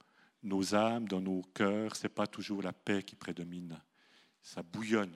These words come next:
parfois. Il y a plein de, de pensées qui se mélangent, d'émotions qui se mélangent.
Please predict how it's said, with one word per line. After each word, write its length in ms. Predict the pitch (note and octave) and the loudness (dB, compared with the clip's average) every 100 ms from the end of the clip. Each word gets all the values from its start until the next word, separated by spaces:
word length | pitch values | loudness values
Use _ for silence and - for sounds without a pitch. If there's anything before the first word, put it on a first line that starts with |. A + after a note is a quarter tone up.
| - | -16
parfois. 400 | F#2 - - F2 | -18 -16 -20 -20
Il 80 | F2 | -18
y 20 | |
a 40 | - | -16
plein 400 | - G2+ G2+ G2 | -6 -4 -2 -6
de, 220 | F2+ F2+ - - - - - - | -8 -10 -12 -20 -20 -20 -18 -14
de 80 | |
pensées 760 | G2+ D3+ D3+ - - C3+ C3 G#2+ | -2 2 2 0 2 4 4 0
qui 100 | A2+ | -4
se 160 | - G#2+ | -4 -4
mélangent, 720 | G#2 B2+ A#2+ A#2+ G#2+ G2 F2 | 0 0 2 -2 -4 -8 -8
d'émotions 600 | - A#2 A#2 - - A2 | -2 0 0 -2 -4 -6
qui 160 | - - | -6 -12
se 140 | - | -10
mélangent. 480 | F#2 F#2 F2+ E2+ | -10 -10 -10 -12